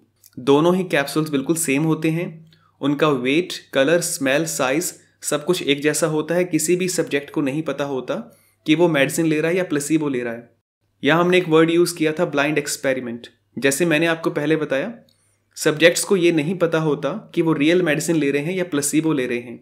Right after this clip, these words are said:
और ये भी नहीं पता होता कि वो कौन से ग्रुप में है, वो कंट्रोल ग्रुप में है या एक्सपेरिमेंटल ग्रुप में है। रिसर्चर्स को पता होता है लेकिन सब्जेक्ट्स को नहीं पता होता, इसलिए इसको ब्लाइंड एक्सपेरिमेंट कहते हैं।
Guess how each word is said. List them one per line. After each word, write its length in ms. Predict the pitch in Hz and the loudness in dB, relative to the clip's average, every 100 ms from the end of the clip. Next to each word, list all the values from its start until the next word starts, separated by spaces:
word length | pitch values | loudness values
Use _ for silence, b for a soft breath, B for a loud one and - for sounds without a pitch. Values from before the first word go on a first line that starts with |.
| _ _ _ _ _ _ - | _ _ _ _ _ _ -4
और 120 | 147 | 0
ये 160 | 147 | 2
भी 120 | 160 185 | 2 2
नहीं 140 | 185 | 2
पता 220 | 170 165 | 2 2
होता 240 | 160 160 175 | 0 2 0
कि 140 | 175 | 0
वो 120 | 175 | -2
कौन 220 | 165 151 156 | -2 -2 -2
से 120 | 165 | -2
ग्रुप 240 | 143 143 147 | -2 -4 -4
में 100 | 139 | -4
है, 180 | 127 | -6
वो 160 | 117 147 | -6 -6
कंट्रोल 460 | 147 143 139 151 156 | -2 -4 0 2 2
ग्रुप 220 | 160 160 | 0 -2
में 80 | 170 | -2
है 160 | 165 170 | -2 -2
या 100 | 170 | -2
एक्सपेरिमेंटल 640 | - - 143 147 151 139 | -4 -4 -2 0 -2 -4
ग्रुप 240 | 139 127 127 | -6 -8 -8
में 80 | 123 | -12
है। 180 | 123 - _ _ _ _ _ | -14 -20 _ _ _ _ _
रिसर्चर्स 520 | - 127 147 151 190 | -2 2 2 4 2
को 120 | 185 185 | 2 2
पता 220 | 165 170 | 2 2
होता 280 | 170 165 175 | 2 2 2
है 80 | |
लेकिन 200 | 175 175 165 | 2 -2 -2
सब्जेक्ट्स 440 | 151 135 143 - | -2 -2 -2 -4
को 220 | - 196 | -4 -4
नहीं 280 | 175 139 160 160 - | -4 -2 -2 -4 -6
पता 180 | 131 | -4
होता, 340 | 131 123 - 160 | -4 -4 -6 -8
इसलिए 320 | - - 151 | -8 -4 -4
इसको 260 | 147 196 202 | -2 -4 -4
ब्लाइंड 320 | 143 143 156 | -2 -2 -2
एक्सपेरिमेंट 520 | 147 - 135 135 135 | -6 -4 -2 -2 -6
कहते 300 | - 117 - | -8 -10 -12
हैं। 160 | 123 | -14